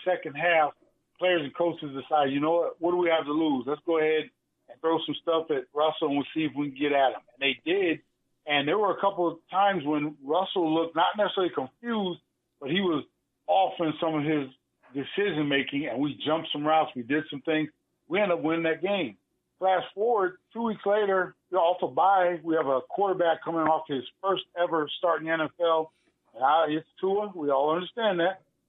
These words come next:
But we let a second year quarterback co-, a second game quarterback come here, and instead of doing exactly what we did to Russell Wilson for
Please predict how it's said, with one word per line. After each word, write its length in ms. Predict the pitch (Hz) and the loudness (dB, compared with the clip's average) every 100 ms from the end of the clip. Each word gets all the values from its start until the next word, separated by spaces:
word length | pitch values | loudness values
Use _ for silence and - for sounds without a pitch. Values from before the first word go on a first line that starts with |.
| - | -6
But 220 | 156 151 | -2 -2
we 160 | 170 214 | 0 0
let 160 | 214 | 2
a 120 | 175 165 - | 2 0 -2
second 180 | 170 | -2
year 160 | 180 175 | 0 -2
quarterback 640 | 165 - 214 220 170 151 | -2 -2 -2 0 -2 -2
co-, 180 | - 185 | 0 -2
a 40 | 143 - | 0 -2
second 220 | 175 147 | -2 -2
game 280 | 151 226 226 | -2 -2 -2
quarterback 440 | 196 226 190 165 - | -2 -2 0 -2 -2
come 120 | 156 | -2
here, 280 | 151 160 - _ _ _ - | 0 0 -2 _ _ _ -8
and 120 | 156 | -4
instead 400 | 151 - 196 202 | -4 -6 -2 0
of 180 | 190 160 | 0 0
doing 240 | 175 175 | 0 2
exactly 500 | 156 131 143 190 185 | 0 0 0 0 0
what 180 | 175 180 | 0 0
we 100 | 170 | -2
did 180 | 175 175 | -4 -2
to 60 | 160 | 0
Russell 360 | 170 170 156 | -2 -2 -4
Wilson 360 | 156 180 - 185 | -2 -2 -2 -20
for 100 | - | -18